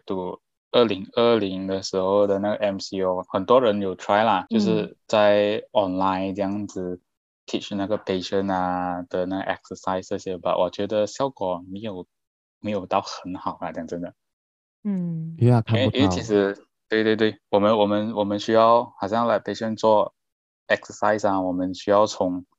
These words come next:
Speaker 1: 全身看啊，我们不能只是 from screen 看啊，
Speaker 3: 对，而且还要，
Speaker 1: 就是很，
Speaker 3: 还要 feel 他的
Speaker 1: 很，对。
Speaker 3: muscle。
Speaker 2: 因为，因为如果他，
Speaker 1: 对，对，对。
Speaker 2: 他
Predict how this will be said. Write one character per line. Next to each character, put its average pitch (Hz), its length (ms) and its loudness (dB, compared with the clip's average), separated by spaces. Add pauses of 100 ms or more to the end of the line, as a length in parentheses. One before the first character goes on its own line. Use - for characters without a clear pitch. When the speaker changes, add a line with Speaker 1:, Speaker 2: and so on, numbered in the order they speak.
(360)
Speaker 1:
全 92 240 2
身 87 280 2
看 92 220 2
啊， 90 180 2
我 92 60 0
们 95 180 4
不 113 100 4
能 104 160 2
只 90 120 -4
是 104 260 2 (100)
from 90 200 2
screen 104 400 2
看 101 280 2
啊， 92 160 -4 (240)
Speaker 3:
对， 110 140 2
而 113 80 6
且 110 120 4
还 104 120 6
要， 120 140 4
Speaker 1:
就 104 100 4
是 113 80 2
很， - 160 -8
Speaker 3:
还 104 100 -4
要 104 100 4
feel 92 280 0
他 110 80 0
的 98 80 0
Speaker 1:
很， - 20 -4
对。 95 180 0
Speaker 3:
muscle。 90 420 -10 (280)
Speaker 2:
因 302 120 0
为， 381 240 2
因 349 120 6
为 440 80 8
如 320 120 4
果 262 120 2 (120)
他， 240 260 4
Speaker 1:
对， - 20 0
对， - 100 -16
对。 - 20 -20 (260)
Speaker 2:
他 247 160 8